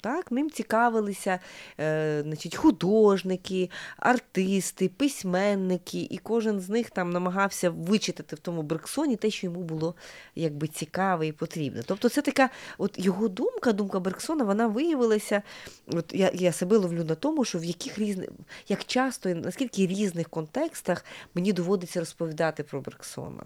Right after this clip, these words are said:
так? І коли ми говоримо про Пруста, і коли ми говоримо про авангард, і причому далеко не лише французькі, да? Коли ми говоримо про,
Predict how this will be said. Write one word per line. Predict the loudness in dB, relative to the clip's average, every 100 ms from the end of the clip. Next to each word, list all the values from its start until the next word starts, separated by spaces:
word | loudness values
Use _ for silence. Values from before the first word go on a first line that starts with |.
| -6
так? | -2 -2 0
І | 0
коли | 4 4
ми | 4
говоримо | 2 2 0 0
про | -2 -6
Пруста, | -6 -10 -10 -12 -12 -12 -18 -18 -8
і | -6
коли | 0 2
ми | 2
говоримо | 2 2 2 2 -2
про | 0 2
авангард, | 2 2 0 0 0 0 -4 -14 -14 -6
і |
причому | -2 2 2 2
далеко | 4 4 4
не | 2
лише | 2 0 -2
французькі, | -2 -4 -2 -4 -4 -6
да? | -4 -2
Коли | -2 -2 -2
ми | -2
говоримо | -4 0 0 0 -2
про, | 0 0